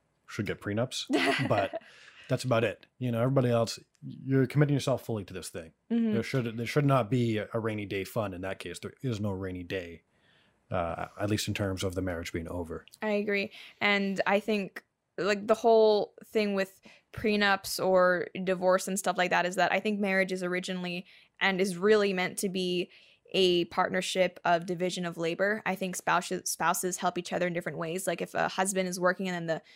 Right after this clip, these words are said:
Speaker 2: the mom stays at home, they're both contributing, I think, equally, but in different ways. And so when you start looking at, okay, but what if you divorce and you need to split the assets? It makes it hard because how do you quantify what the wife was doing, um, versus how do you,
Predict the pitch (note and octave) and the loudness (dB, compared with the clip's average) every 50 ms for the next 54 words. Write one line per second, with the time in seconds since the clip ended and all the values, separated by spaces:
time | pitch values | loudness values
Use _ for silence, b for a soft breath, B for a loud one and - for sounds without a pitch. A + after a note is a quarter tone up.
0 | b b - F#3 F#3+ F#3 F3+ F3+ F3+ F#3+ - F#3+ F#3 F#3 F3+ - - - - G3+ | b b -2 0 2 2 0 0 0 -2 0 0 0 2 2 0 0 0 0 2
1 | G3 F#3 F3 F3 G3+ - b b b b b - G#3 G#3 F#3 G3+ G3+ G#3+ G#3+ - | 2 2 0 -4 -8 -10 b b b b b 2 2 4 6 6 4 4 4 0
2 | - G3+ - - G3 G3 G3 F#3 F3+ F3 - F3+ F#3 - F#3 F3+ F#3 - _ - | -4 -4 -2 -2 0 0 0 0 0 0 -2 -2 -2 -2 -4 -6 -6 -10 _ -6
3 | A3 A#3 A3 - - G3+ F3+ E3 E3 E3+ F3+ G3+ - _ _ _ _ _ - G#3+ | -4 -4 -2 0 0 2 2 2 0 -2 -4 -8 -12 _ _ _ _ _ 4 4
4 | G#3+ G3 F#3+ G3 G3 G3+ - F#3+ - - F#3 F#3 F#3 F#3+ F#3 F#3 F3+ F#3 - F3+ | 4 4 2 0 -2 -2 -2 -4 -2 0 2 2 2 0 0 -2 -4 -2 -2 -2
5 | F3+ F3+ F3+ F#3 - - F#3 F#3 - F3+ F#3+ - G3+ F#3 F3 E3 - - F#3 - | -2 -2 -2 -2 -2 0 0 2 2 0 -2 -2 -2 -2 -2 -2 -2 -4 -4 -2
6 | G#3+ F#3+ F3 E3 F#3 - - - F#3 F3 E3+ E3 F3+ F#3 F3+ F#3 - F3+ F3 F3 | 2 2 4 4 2 0 0 -4 -4 -4 -2 0 2 2 2 2 0 -4 -4 -4
7 | F3 E3+ E3+ E3+ - - F#3 F3+ - E3 D#3 D#3+ F3 A3+ - - - F3 - - | -4 -4 -6 -6 -6 -4 -4 -4 -2 -2 0 0 0 0 0 0 0 0 0 0
8 | - - - b b b b b b b A3+ G3+ G#3 G3+ G3 - - - - - | -6 -12 -12 b b b b b b b 4 6 4 2 2 2 0 0 2 4
9 | C4 A3+ F#3+ F3+ - F#3+ F#3 - F#3+ F#3 F#3+ F#3+ F#3 - - F#3+ F#3+ G3 - - | 2 2 2 2 -2 -2 0 2 2 2 2 0 -4 -2 0 0 0 0 -4 -4
10 | - F#3 F#3 F3+ F3+ F3+ G#3 - b b b b b F#3+ G3 F#3+ F#3 F3 G3 F3 | 0 2 2 2 2 0 -6 -8 b b b b b 4 4 4 4 2 2 4
11 | F3 F#3 A3 B3+ B3+ - G3+ F#3 F3+ F3 F#3+ F#3 F3+ F3+ E3+ E3+ E3 E3 E3 F3 | 4 4 4 2 -2 -4 -2 -2 -2 -2 -4 -4 -4 -4 -2 -2 -4 -6 -6 -8
12 | - - - F3+ F3 F3 E3+ E3 D#3+ D#3+ - _ _ _ - - F#3 F#3 F#3+ F#3+ | -4 -2 0 2 4 4 2 0 -2 -6 -14 _ _ _ -14 -6 0 2 2 2
13 | - F#3+ F#3+ - - - F#3 F#3 F#3 F#3 F#3 E3+ - | 2 -2 -4 -4 -4 0 2 2 2 2 0 -2 -6